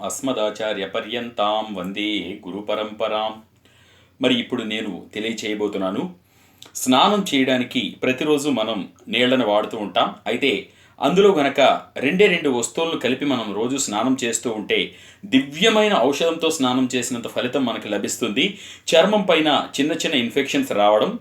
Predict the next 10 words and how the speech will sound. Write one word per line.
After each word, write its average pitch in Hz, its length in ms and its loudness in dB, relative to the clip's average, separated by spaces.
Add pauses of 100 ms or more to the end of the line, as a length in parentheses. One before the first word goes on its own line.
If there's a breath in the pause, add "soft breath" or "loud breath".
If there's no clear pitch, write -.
తరువాత 131 360 6
దద్దుర్లు, 113 680 0 (240 loud breath)
దురదలు, 120 640 2
మంటలు 117 460 2
ఇటువంటి 165 680 -2
అన్నిటికీ 185 400 0
కూడా 156 220 4
మహా 120 260 2
అద్భుతంగా 135 460 2
పనిచేస్తుంది. 117 840 -2